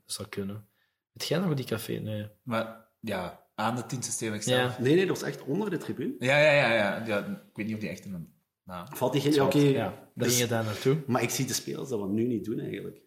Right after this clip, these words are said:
Speaker 1: Maar ja, het is ook moeilijk, hè. Ah, ja, je kunt dat natuurlijk wel zeggen. Ga tegen een, een, een Kama-, allee,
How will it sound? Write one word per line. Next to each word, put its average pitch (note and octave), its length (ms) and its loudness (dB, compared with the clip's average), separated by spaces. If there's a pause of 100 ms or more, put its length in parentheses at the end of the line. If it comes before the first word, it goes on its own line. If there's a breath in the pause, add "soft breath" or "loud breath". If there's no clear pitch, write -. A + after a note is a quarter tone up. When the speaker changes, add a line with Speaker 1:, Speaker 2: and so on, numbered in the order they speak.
(960 loud breath)
Speaker 1:
Maar B2 100 2
ja, - 80 0 (160)
het - 80 -6
is D3+ 100 4
ook - 80 4
moeilijk, C#3+ 260 4
hè. F#3 200 2
Ah, A2+ 140 -2
ja, - 180 2
je - 200 -6
kunt B2 140 -4
dat C3 100 0
natuurlijk A#2 280 0
wel A#2 100 0
zeggen. C3 220 2
Ga C#3 240 0
tegen C3+ 240 0
een, C3 220 -4
een, B2 360 -6
een A#2+ 120 -8
Kama-, A2+ 280 -6
allee, A2+ 320 -4